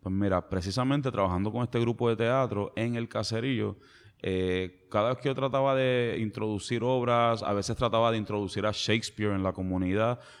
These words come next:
pero para mis jóvenes, eh, que obviamente no tenían esta cultura ni este conocimiento de literatura como Shakespeare, pues empecé a tener que hacer adaptaciones.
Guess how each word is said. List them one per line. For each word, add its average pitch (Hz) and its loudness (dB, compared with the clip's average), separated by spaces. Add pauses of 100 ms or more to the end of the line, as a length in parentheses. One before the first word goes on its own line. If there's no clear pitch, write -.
(120)
pero 101 4
para 101 6
mis 98 4
jóvenes, 110 4 (380)
eh, 95 2
que 104 0
obviamente 123 2
no 107 2
tenían 117 -2
esta 113 2
cultura 110 4
ni 101 4
este 104 -4
conocimiento 107 -2
de 101 2
literatura 98 0
como 92 -6
Shakespeare, 104 -4 (540)
pues 104 4
empecé 101 2
a 175 2
tener 180 -4
que - -2
hacer 131 2
adaptaciones. 98 0